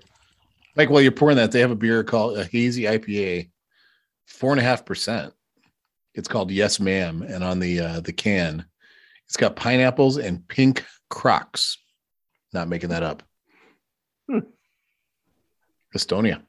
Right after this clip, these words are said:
Speaker 2: I gotta tell you, uh, this Beavertown glass fits this eleven point two ounce can perfectly. Are you able to screenshot this? 'Cause I don't know how to do it, but I'm gonna show you.
Speaker 1: That's pretty.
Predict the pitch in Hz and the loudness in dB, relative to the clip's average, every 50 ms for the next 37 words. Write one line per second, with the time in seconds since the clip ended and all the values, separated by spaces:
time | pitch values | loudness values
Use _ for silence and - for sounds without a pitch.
0 | _ _ _ _ _ _ _ _ _ _ _ _ _ - 151 180 202 196 180 - | _ _ _ _ _ _ _ _ _ _ _ _ _ 0 2 4 6 4 4 6
1 | - 190 196 165 135 131 131 - 123 127 127 123 117 117 113 - - _ _ _ | 4 6 6 6 6 4 2 0 -2 0 2 2 2 0 0 -2 -8 _ _ _
2 | - 147 147 143 - - 170 180 185 - - 147 127 117 110 113 113 110 110 117 | -10 -8 -8 -4 -2 0 0 0 0 0 0 2 2 2 2 0 0 0 0 0
3 | - - - - - _ _ _ _ - - 113 107 - - 135 - 135 123 127 | -2 -4 -8 -12 -14 _ _ _ _ -10 -6 -4 -4 -2 -4 -4 -2 -2 2 4
4 | 139 143 147 147 139 139 - 139 139 127 - - - 139 127 123 123 123 - - | 4 4 4 2 0 -2 -2 -4 -4 -4 -4 -4 -2 0 0 0 0 -2 -6 -8
5 | - - 151 139 131 120 117 104 - _ _ _ _ _ _ _ _ _ _ _ | -6 -4 -2 -2 -2 -2 -6 -8 -12 _ _ _ _ _ _ _ _ _ _ _
6 | _ _ _ _ _ _ _ _ _ _ - 220 214 202 - - - 101 101 110 | _ _ _ _ _ _ _ _ _ _ 0 0 0 0 -2 -6 -6 -4 -4 -4
7 | 120 117 _ _ _ _ _ _ _ _ _ _ _ _ _ _ _ _ _ _ | -6 -8 _ _ _ _ _ _ _ _ _ _ _ _ _ _ _ _ _ _
8 | _ _ _ _ _ _ _ _ _ _ _ _ _ _ _ - _ _ _ _ | _ _ _ _ _ _ _ _ _ _ _ _ _ _ _ -20 _ _ _ _
9 | _ _ _ _ _ - 101 104 - 110 127 131 139 127 127 - - - - 139 | _ _ _ _ _ -8 -6 -4 -2 -2 -2 -2 -2 -4 -4 -4 -4 -4 -4 -4
10 | 143 151 143 - - 98 92 92 90 - 90 - - - 90 98 101 110 110 107 | -4 -2 -2 -2 -2 -4 -4 -4 -6 -6 -8 -6 -6 -6 -4 -2 -2 -2 -2 -4
11 | 104 107 107 101 95 101 104 101 98 - - - _ _ _ _ _ _ _ _ | -4 -4 -2 -4 -2 -2 -4 -4 -4 -6 -10 -14 _ _ _ _ _ _ _ _
12 | _ _ _ _ _ _ _ _ _ _ _ _ - - - 98 - 92 95 - | _ _ _ _ _ _ _ _ _ _ _ _ -6 -6 -4 -4 -6 -8 -10 -8
13 | - - 117 107 92 80 73 - - - _ _ _ _ _ _ _ _ _ _ | -6 -2 0 0 0 0 -2 -4 -8 -12 _ _ _ _ _ _ _ _ _ _
14 | _ _ _ _ _ _ _ _ 80 73 76 - - 90 98 101 - - - | _ _ _ _ _ _ _ _ -12 -12 -8 -4 -2 -2 0 -2 -2 -6 -10